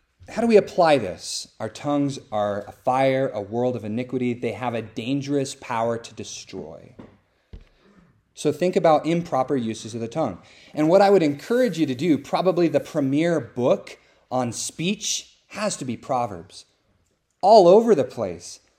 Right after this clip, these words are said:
the Proverbs are just full of wise counsel to us of how to use our mouths for God's purposes. So here's just a few. I'd encourage you sometime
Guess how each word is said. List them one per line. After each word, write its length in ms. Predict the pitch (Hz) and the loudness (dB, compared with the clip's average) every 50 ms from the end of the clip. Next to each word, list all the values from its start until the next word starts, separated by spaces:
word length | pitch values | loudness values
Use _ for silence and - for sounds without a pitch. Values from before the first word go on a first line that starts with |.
| _ _ _ _ _ _ _ _ _ | _ _ _ _ _ _ _ _ _
the 100 | 156 147 | -8 -8
Proverbs 600 | 147 - 180 175 180 180 160 156 131 113 113 135 | -6 -4 0 2 2 2 2 0 -2 -2 -4 -6
are 80 | 127 | -8
just 420 | 120 127 165 156 - - - - - _ - | -4 -2 -2 -2 -2 -6 -10 -14 -20 _ -20
full 680 | - - _ - 180 208 247 269 240 151 110 90 - - _ _ _ _ _ _ _ _ _ _ | -20 -20 _ -2 0 2 4 4 4 4 2 0 -6 -12 _ _ _ _ _ _ _ _ _ _
of 280 | - 143 135 113 101 - | -4 -4 -4 -4 -8 -14
wise 560 | 104 104 110 127 147 165 190 202 214 202 196 | -12 -4 -2 0 2 4 4 4 4 2 0
counsel 680 | - - - 165 160 165 165 - - - 113 95 90 - _ _ _ _ _ _ _ _ _ _ _ _ - | -6 -8 -4 -2 -2 -2 -2 -4 -6 -10 -10 -10 -12 -16 _ _ _ _ _ _ _ _ _ _ _ _ -2
to 240 | - 160 160 147 | 0 2 2 2
us 320 | 123 98 85 - - - - _ _ _ _ _ _ _ - | 2 -2 -4 -10 -18 -20 -20 _ _ _ _ _ _ _ -8
of 100 | 127 113 | -8 -6
how 200 | 110 - 165 170 | -2 0 0 2
to 60 | 170 | 2
use 320 | 160 147 156 180 190 180 | 0 -2 -2 -2 -2 0
our 140 | 185 165 156 | 0 -2 0
mouths 640 | 143 131 131 131 139 139 131 110 92 90 - - - - _ _ _ | -2 -2 -4 -4 -4 -4 -4 -6 -6 -10 -16 -18 -20 -20 _ _ _
for 140 | - 147 | -8 -8
God's 400 | 131 113 131 127 135 147 143 139 | -6 -4 -4 -2 -2 -2 -2 -4
purposes. 840 | - - - 117 101 - 101 - - - 85 90 _ - - - - _ _ _ _ _ _ _ _ _ _ _ _ | -8 -10 -10 -10 -10 -10 -14 -16 -16 -18 -20 -20 _ -20 -20 -20 -20 _ _ _ _ _ _ _ _ _ _ _ _
So 300 | - - 180 170 156 135 - | 4 6 6 6 6 4 0
here's 320 | - - 196 208 202 147 | 2 4 4 6 6 4
just 300 | 143 - 190 175 - - - - | 4 6 6 6 6 2 -4 -4
a 80 | 131 | -6
few. 600 | 113 - - - 156 165 170 190 226 277 294 - - _ _ _ _ - _ _ _ _ _ | -6 -8 -10 -6 -2 2 4 4 4 2 0 -4 -10 _ _ _ _ -20 _ _ _ _ _
I'd 180 | - 135 147 165 | -4 -2 0 2
encourage 540 | 180 175 139 - - 143 143 151 156 156 170 | 2 0 0 -2 -2 0 2 2 0 0 -2
you 200 | 185 196 214 214 - - _ | -2 -2 -2 -4 -8 -16 _
sometime 800 | _ - - 165 151 156 165 - 170 156 160 160 165 175 170 165 | _ -4 0 2 2 2 0 -2 -2 -2 -2 0 -2 -2 -4 -6